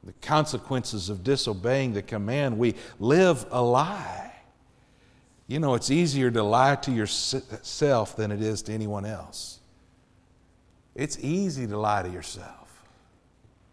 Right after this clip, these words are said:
One of my friends started making bad grades in one of his classes. And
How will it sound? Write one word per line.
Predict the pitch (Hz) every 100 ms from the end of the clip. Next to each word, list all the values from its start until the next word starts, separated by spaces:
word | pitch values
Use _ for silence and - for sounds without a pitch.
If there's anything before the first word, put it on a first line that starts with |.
| _ _ _ _ _ _ _ _ _ _ _ _ _ _ _ _ _ _ _ _ _ _ _ _
One | 95 120
of | 127
my | 113
friends | 101 127 127 113 90 - - - _ _ _ _ _ _ _ _ _
started | - 117 104 98
making | 110 110 101
bad | 110 107 92
grades | 101 113 107 87
in | 98
one | 98 104
of |
his | 90 85
classes. | - 110 101 - - - - - _ _ _ _ _ _ _ _ _ _ _ _ _ _ _ _ _ _ _ _ _ _ _ _ -
And | 113 110 98